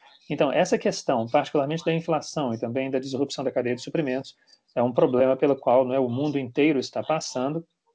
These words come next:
em função até, de certa maneira, né, desse efeito de rebote da pandemia, E eu acho que isso, claro, né, é, vai nos afetar aí, creio que pelo menos aí por mais, né, quatro, seis meses. E nesse meio tempo, nós temos que, não é,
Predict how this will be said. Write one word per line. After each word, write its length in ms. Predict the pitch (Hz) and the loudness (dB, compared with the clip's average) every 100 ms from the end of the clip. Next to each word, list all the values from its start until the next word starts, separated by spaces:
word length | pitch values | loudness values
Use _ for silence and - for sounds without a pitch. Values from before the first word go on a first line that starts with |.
| _ _ _ _ _ | _ _ _ _ _
em 120 | 120 120 | -6 -4
função 280 | 135 127 | -4 -2
até, 180 | 123 151 | 2 2
de 60 | 151 | 4
certa 220 | 151 - | 2 2
maneira, 300 | 151 131 151 | 0 2 2
né, 120 | 143 | 2
desse 300 | 156 160 180 | 2 2 2
efeito 380 | 147 131 156 160 | 2 2 0 0
de 60 | 151 | 0
rebote 440 | 156 120 143 143 | 2 4 4 2
da 100 | 123 | -4
pandemia, 540 | 120 113 107 135 160 156 _ - _ _ - | -4 -2 -2 2 2 0 _ -20 _ _ 2
E 40 | |
eu 140 | 160 131 | 6 6
acho 340 | 139 - 165 | 4 2 -2
que 280 | 160 151 156 156 - | -2 0 0 -2 -2
isso, 240 | 143 - | -2 0
claro, 300 | - 180 110 | 2 4 4
né, 160 | 120 143 _ - | 0 -6 _ -4
é, 260 | 123 120 | 0 0
vai 260 | 113 120 127 | 4 6 6
nos 180 | 127 135 | 2 -2
afetar 500 | 131 139 123 120 123 | 0 0 0 0 2
aí, 120 | 131 - _ _ _ _ | 0 -2 _ _ _ _
creio 280 | - 117 131 | 0 2 2
que 60 | 123 | 2
pelo 180 | 117 | 0
menos 280 | 117 139 127 | 2 -2 2
aí 160 | 123 147 | 4 4
por 180 | 135 127 | 4 2
mais, 380 | 123 117 - - | 2 0 -2 0
né, 220 | 131 135 110 | 2 2 2
quatro, 380 | 131 127 131 120 | 4 4 4 0
seis 360 | - 123 110 | -2 0 0
meses. 500 | 113 120 131 113 113 - - _ _ _ _ - | 0 0 0 -2 -10 -18 -20 _ _ _ _ -4
E 140 | 117 | 0
nesse 260 | 117 120 139 | 0 -2 0
meio 220 | 139 170 | 0 2
tempo, 440 | 131 131 139 170 - _ _ - - _ _ _ - | 0 -2 0 -2 -2 _ _ -20 -20 _ _ _ -8
nós 280 | 117 117 - | -2 -2 -2
temos 400 | 123 120 120 - | -6 -4 -6 -6
que, 260 | - 123 | 0 2
não 160 | 117 123 | 2 2
é, 120 | 156 | 2